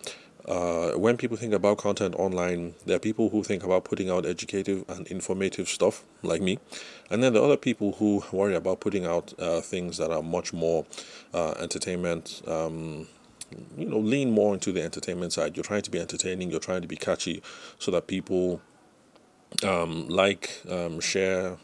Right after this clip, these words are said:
uh, maybe you're aiming for virality, uh, things of that nature. So, um, I am not going to make the argument one way or another, but in previous episodes, I've made the argument that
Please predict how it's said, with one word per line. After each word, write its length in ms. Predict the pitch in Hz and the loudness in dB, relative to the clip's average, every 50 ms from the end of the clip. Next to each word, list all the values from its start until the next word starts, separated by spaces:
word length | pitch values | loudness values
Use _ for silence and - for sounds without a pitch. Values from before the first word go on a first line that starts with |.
| - - | -14 -12
uh, 200 | - 85 85 85 92 | -10 -8 -8 -4 -4
maybe 220 | 98 95 92 92 | -4 -2 -2 -2
you're 80 | 85 85 | -2 0
aiming 240 | 95 95 95 90 | 0 -2 -2 -4
for 180 | - - 92 87 | 0 0 2 2
virality, 720 | 82 78 82 87 92 90 87 92 - - 95 90 90 90 - - - | 4 2 2 0 -2 -4 -4 -6 -6 -4 -4 -4 -4 -4 -6 -8 -6
uh, 240 | 82 82 78 80 78 | -4 -2 -2 -2 -2
things 240 | - 101 90 87 80 | -2 -4 -4 -2 0
of 100 | 87 87 | 0 0
that 140 | 80 78 85 | 0 0 -2
nature. 280 | 80 76 - - - - - - - - - - - - - - - - - - | -4 -4 -4 -6 -8 -8 -14 -20 -20 -18 -18 -18 -18 -18 -18 -18 -20 -18 -8 -4
So, 300 | - - 92 101 127 - - - - - | 0 4 6 6 4 4 -2 -10 -10 -2
um, 720 | - 101 98 92 90 85 87 85 80 80 80 82 - - - | 0 2 2 2 2 2 2 2 2 0 -2 -4 -8 -8 0
I 300 | - 107 135 151 160 147 - | 6 6 8 8 6 4 0
am 320 | 95 98 98 95 98 104 104 | -2 0 0 0 2 4 6
not 260 | 110 113 117 - - - - - - - | 6 6 6 4 0 -10 -16 -14 -10 -4
going 380 | 92 98 101 98 92 95 95 85 | -2 0 2 2 0 0 -2 -4
to 340 | - - 92 85 85 87 85 | -4 -4 -2 -2 -2 -2 -2
make 240 | 90 98 95 92 92 | -2 -2 -2 -2 -2
the 100 | 80 - | -2 0
argument 440 | 85 92 90 85 87 82 80 76 - | 0 0 0 0 -2 -4 -4 -2 -2
one 220 | 90 92 92 87 | -2 -2 0 0
way 140 | 82 87 82 | 0 0 2
or 100 | 82 82 | 0 2
another, 320 | 85 101 110 92 80 80 - - - - - - - - - - - - - | 4 4 4 4 4 2 -2 -4 -12 -18 -18 -18 -18 -20 -20 -20 -20 -12 -8
but 400 | 98 98 104 101 101 - - - - | -2 2 4 4 4 2 -2 -6 -4
in 160 | - 98 98 | -2 -2 -2
previous 320 | 87 120 120 123 123 - - | 0 2 2 4 4 4 4
episodes, 680 | 110 - 107 - - 104 101 98 95 90 - - - | 4 4 4 2 4 4 4 4 4 2 -2 -4 -2
I've 200 | - 95 92 87 | -2 -2 0 2
made 160 | 104 110 113 101 | 4 4 4 4
the 80 | 113 | 2
argument 400 | 90 92 90 92 87 90 87 85 | 0 0 0 -2 -2 -2 0 2
that 320 | 85 87 80 82 - - | 2 2 2 0 -2 -8